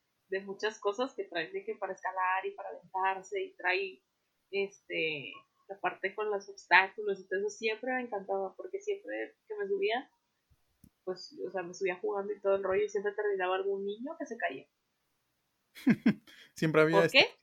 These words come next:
Speaker 2: siempre estaba el pendejo
Speaker 1: Siempre
Speaker 2: que se
Speaker 1: estaba
Speaker 2: partía la madre. <laughs>
Speaker 1: Exactamente, o sea, siempre era como que, ay, se sentó en la orilla, brincaron todos y se cayó. Dices,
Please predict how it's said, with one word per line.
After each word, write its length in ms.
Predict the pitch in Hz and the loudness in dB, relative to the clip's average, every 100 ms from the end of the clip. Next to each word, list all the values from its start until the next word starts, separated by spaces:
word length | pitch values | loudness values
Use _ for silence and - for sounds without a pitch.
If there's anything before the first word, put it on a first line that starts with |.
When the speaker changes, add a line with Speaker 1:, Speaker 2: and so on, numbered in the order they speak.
| - _ _ _ | -20 _ _ _
Speaker 2:
siempre 260 | - 151 151 | -2 0 4
estaba 160 | 156 | 4
el 60 | 151 | 4
pendejo 220 | 156 139 | 4 4
Speaker 1:
Siempre 140 | 165 151 | 4 4
Speaker 2:
que 40 | |
se 60 | 151 | 4
Speaker 1:
estaba 160 | 151 147 | 6 4
Speaker 2:
partía 160 | 139 139 | 4 0
la 80 | |
madre. 360 | 135 131 135 143 _ - - _ - | 2 0 -2 -6 _ -20 -20 _ 0
<laughs> 200 | 285 285 _ - | 0 0 _ -6
Speaker 1:
Exactamente, 840 | 233 - 226 226 247 240 220 208 | -6 2 0 0 -4 -2 -4 -4
o 40 | 202 | -2
sea, 140 | 202 | -2
siempre 260 | 208 214 240 | -2 -4 -4
era 160 | 269 | -4
como 240 | 277 254 233 | -4 -8 -4
que, 180 | 208 190 | 0 4
ay, 240 | 254 269 269 | 4 4 0
se 80 | 247 | -6
sentó 260 | 240 233 | -4 0
en 80 | 247 | 2
la 80 | 269 | 2
orilla, 320 | 269 277 302 | 2 0 -2
brincaron 440 | 269 220 220 240 | -2 2 2 2
todos 180 | 240 262 | -2 -2
y 60 | 269 | -2
se 100 | 226 | -4
cayó. 200 | 190 180 - _ _ _ _ _ | 0 0 -2 _ _ _ _ _
Dices, 500 | 208 196 196 190 - | -8 0 0 0 -14